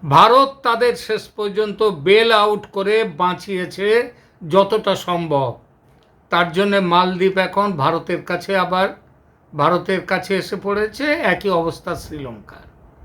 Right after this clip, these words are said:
পাকিস্তান যে বর্তমানে চীনের সঙ্গে খুব একটা সুসম্পর্কের মধ্যে আছে, তা কিন্তু নয়, তারও ইঙ্গিত পাওয়া যাচ্ছে।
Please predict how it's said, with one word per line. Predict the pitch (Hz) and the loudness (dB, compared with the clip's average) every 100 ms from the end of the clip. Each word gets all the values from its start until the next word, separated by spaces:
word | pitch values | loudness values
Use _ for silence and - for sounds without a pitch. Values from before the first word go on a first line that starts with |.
| - - - - - | -20 -20 -20 -12 2
পাকিস্তান | 220 285 294 - 302 302 | 2 2 -2 4 4 4
যে | 269 294 | 0 0
বর্তমানে | 247 262 - 277 269 269 | 2 0 0 -4 -2 -4
চীনের | 208 269 262 254 | -4 -6 -4 -4
সঙ্গে | - 254 254 | -4 -2 -2
খুব | - 254 247 | -2 0 0
একটা | 247 247 | 0 -4
সুসম্পর্কের | 233 247 214 269 247 226 247 - 247 | -4 -8 -8 -2 -2 0 -2 -2 -10
মধ্যে | 220 220 196 226 | -6 -6 0 2
আছে, | 202 202 214 262 165 120 - _ _ _ - | 2 2 0 0 0 -4 -16 _ _ _ -2
তা | 254 | -2
কিন্তু | 269 277 - 277 | 0 -2 0 0
নয়, | 285 262 151 113 - _ - _ - | 4 2 0 -6 -18 _ -20 _ -2
তারও | 190 220 262 | 0 2 2
ইঙ্গিত | 254 254 247 208 - | 0 -2 -4 -6 -2
পাওয়া | 254 254 | 2 4
যাচ্ছে। | 262 269 - - 214 123 | 4 0 -2 -2 -2 -2